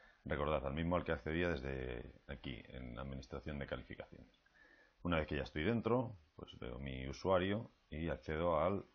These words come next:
ítem de calificación, el calificador en sí. Me aparece marcado el ítem de calificación, el curso en el que estoy trabajando, en este caso el bloque uno, y la primera tarea,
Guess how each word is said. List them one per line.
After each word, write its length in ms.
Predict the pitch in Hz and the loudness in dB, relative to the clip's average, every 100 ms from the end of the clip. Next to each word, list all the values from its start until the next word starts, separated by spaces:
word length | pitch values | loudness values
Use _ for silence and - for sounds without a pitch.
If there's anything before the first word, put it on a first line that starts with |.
| - | -10
ítem 300 | 78 80 76 | -6 -4 -4
de 100 | 67 | -2
calificación, 800 | 69 67 78 76 - 98 95 87 | -2 -2 -4 -6 0 0 0 -2
el 120 | 69 | -4
calificador 560 | 71 - 76 69 67 | -4 -4 -2 0 -2
en 80 | 57 | -6
sí. 120 | 71 - _ - - - - _ _ _ _ _ _ _ _ _ _ | -14 -16 _ -20 -20 -20 -20 _ _ _ _ _ _ _ _ _ _
Me 80 | 82 | 2
aparece 220 | 82 92 | 4 6
marcado 300 | 87 98 95 | 6 8 8
el 80 | 82 | 6
ítem 140 | 85 | 4
de 60 | 82 | 4
calificación, 880 | 80 76 78 - 101 123 143 147 - | 4 2 0 2 6 6 6 0 -6
el 160 | - - | -8 -2
curso 340 | 82 76 69 | 0 0 -2
en 60 | 67 | -2
el 100 | 64 | -4
que 80 | 62 | -8
estoy 600 | - 69 67 64 60 60 | -4 -2 -2 -2 -4 -2
trabajando, 640 | 69 69 - 87 90 101 | 0 0 2 2 4 0
en 80 | 73 | 0
este 180 | 69 71 | -4 0
caso 240 | 73 - | 0 0
el 80 | 76 | -2
bloque 280 | 76 76 92 | 0 2 4
uno, 260 | 95 113 | 4 2
y 60 | 82 | 2
la 140 | 67 | 2
primera 300 | 65 67 76 | 0 0 2
tarea, 440 | 76 73 90 107 | 2 4 4 2